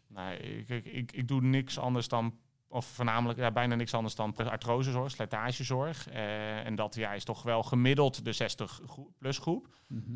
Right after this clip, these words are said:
Speaker 1: Alhoewel wij zijn, hè, we zijn een, eh, zelfstandige kliniek. Ehm, en je ziet toch dat mensen die juist ook wat jonger zijn, hè, die zijn vaak wat beter gez-,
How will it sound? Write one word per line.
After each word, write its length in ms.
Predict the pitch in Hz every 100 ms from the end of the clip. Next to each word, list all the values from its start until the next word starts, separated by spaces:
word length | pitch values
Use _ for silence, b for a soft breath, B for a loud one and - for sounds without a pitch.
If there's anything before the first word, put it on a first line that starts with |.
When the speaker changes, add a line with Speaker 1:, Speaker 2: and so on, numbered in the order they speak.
| 143
Speaker 1:
Alhoewel 420 | - 117 113 107
wij 240 | 107 113 113
zijn, 340 | 113 107 110
hè, 240 | 113 135 117
we 100 | 110
zijn 200 | 110 110
een, 260 | 110 110
eh, 100 | 120 104 107
zelfstandige 520 | 113 110 113 104 110
kliniek. 680 | - 107 110 110 160 - - -
Ehm, 920 | 104 98 101 107 107 107 107 107 107
en 580 | 107 117 104 104 107 104
je 140 | 113 110
ziet 260 | 120 117
toch 340 | - 127 123 -
dat 300 | 110 110 -
mensen 460 | 107 107 110 -
die 240 | 104 104 101
juist 340 | 107 110 120
ook 140 | 110 104
wat 160 | 104
jonger 300 | 110 117 123
zijn, 360 | 110 107 101 101
hè, 140 | 117
die 100 | 143
zijn 200 | 104 98
vaak 280 | - 104 101
wat 180 | 104 92
beter 340 | 104 104 104
gez-, 260 | 95 104 95